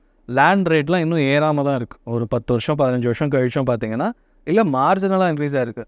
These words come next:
கொஞ்சம் முன்னாடி போட்ட இடம் கொஞ்சம் அப்ரிஷியேட் ஆயிருக்கு. So, நிலத்துல பொ-, பொறுத்த வரைக்கும் நம்ம எப்போ வாங்குறோம், எப்போ விக்கிறோன்றது ரொம்பவே குரூஷியலான பாயிண்ட்டு. அ, அதே மாதிரி கோல்டை பொறுத்த வரைக்கும் லாங் டேர்ம் ரிட்டர்ன்ஸ்னு பாத்தீங்கன்னா டென் to லெவன் பர்சன்ட்.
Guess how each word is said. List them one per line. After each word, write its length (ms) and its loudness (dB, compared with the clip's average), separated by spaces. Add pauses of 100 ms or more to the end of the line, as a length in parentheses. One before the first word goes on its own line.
(100)
கொஞ்சம் 400 2
முன்னாடி 280 2
போட்ட 260 0
இடம் 160 0
கொஞ்சம் 300 -2
அப்ரிஷியேட் 340 -4
ஆயிருக்கு. 280 -6 (260)
So, 180 -6
நிலத்துல 340 2 (100)
பொ-, 180 4
பொறுத்த 360 0
வரைக்கும் 540 0
நம்ம 260 -2
எப்போ 540 0
வாங்குறோம், 400 0
எப்போ 280 0
விக்கிறோன்றது 600 0
ரொம்பவே 460 -2
குரூஷியலான 580 -2 (100)
பாயிண்ட்டு. 360 0 (420)
அ, 240 -2
அதே 240 0
மாதிரி 280 0
கோல்டை 300 0
பொறுத்த 280 -2
வரைக்கும் 500 -2
லாங் 280 0
டேர்ம் 200 0
ரிட்டர்ன்ஸ்னு 480 -2
பாத்தீங்கன்னா 520 -2 (300)
டென் 180 -2
to 80 0
லெவன் 340 0
பர்சன்ட். 280 -8